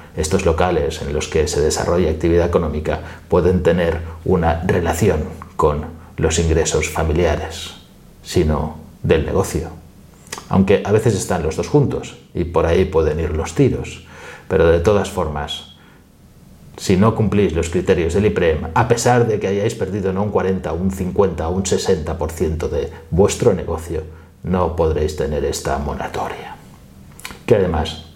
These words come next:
es apenas de un mes y se la tenéis que pedir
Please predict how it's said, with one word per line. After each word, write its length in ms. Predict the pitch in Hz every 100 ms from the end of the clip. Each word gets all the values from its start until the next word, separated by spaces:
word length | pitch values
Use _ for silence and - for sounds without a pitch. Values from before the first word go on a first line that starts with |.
| - - - - - - -
es 120 | -
apenas 320 | - 80 -
de 60 | 98
un 100 | 82
mes 300 | 78 - - - -
y 80 | 120
se 100 | 113
la 100 | 95
tenéis 280 | 78 78
que 100 | -
pedir 300 | 71 71 71